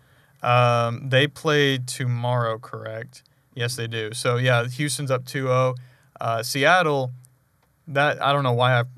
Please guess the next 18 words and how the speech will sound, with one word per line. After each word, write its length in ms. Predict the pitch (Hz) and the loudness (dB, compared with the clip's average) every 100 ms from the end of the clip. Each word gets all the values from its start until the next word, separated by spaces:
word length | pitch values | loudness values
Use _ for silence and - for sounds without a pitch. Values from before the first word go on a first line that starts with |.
| - | -6
like, 160 | 127 120 | -4 -4
just 180 | 117 | -8
blanked 320 | 117 123 123 123 | -4 -2 -2 -2
on 140 | 113 | -6
that. 120 | 113 | -8
I 40 | 117 | -6
forgot 360 | 127 120 117 123 | -4 -2 -2 -2
'cause 100 | 120 | -4
I 80 | |
guess 220 | 117 123 123 | -2 -2 -2
I 40 | |
was 100 | 117 | -8
just 120 | 113 | -8
thinking 200 | - 117 | -8 -6
about 180 | 117 110 | -6 -8
today. 380 | - 123 123 117 | -6 -2 0 0
But, 360 | 117 117 113 _ _ _ _ _ _ _ - | -2 -2 -4 _ _ _ _ _ _ _ -2
yeah, 240 | 135 110 | 0 0